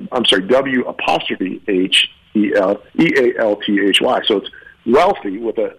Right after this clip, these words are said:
W H, uh, with an apostrophe in the middle. And the reason I did that is because wealth and health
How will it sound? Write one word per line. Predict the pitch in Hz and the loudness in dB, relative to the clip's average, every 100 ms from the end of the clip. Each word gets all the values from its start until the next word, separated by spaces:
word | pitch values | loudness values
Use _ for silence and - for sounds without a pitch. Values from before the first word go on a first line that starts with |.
| _ 120 | _ -8
W | 117 151 147 139 - 127 | -2 0 0 0 0 0
H, | 120 - - _ _ _ _ _ | 2 0 -2 _ _ _ _ _
uh, | 107 95 - | -4 -4 -2
with | 107 | -2
an | 107 | -2
apostrophe | 98 117 104 - 95 | 0 0 0 -2 -4
in | 85 | -6
the | |
middle. | 80 80 - _ - - _ 180 | -6 -6 -6 _ -16 -16 _ 2
And | 160 151 - _ _ _ _ _ _ _ _ _ _ - - | 2 0 -10 _ _ _ _ _ _ _ _ _ _ -20 -4
the | 151 | 0
reason | 156 214 185 | 2 2 2
I | 127 | 0
did | 151 220 | 0 0
that | 123 110 | -2 -2
is | |
because | 104 120 131 107 | -4 -2 -2 0
wealth | 143 165 | -2 -2
and | 131 | -4
health | 139 | -2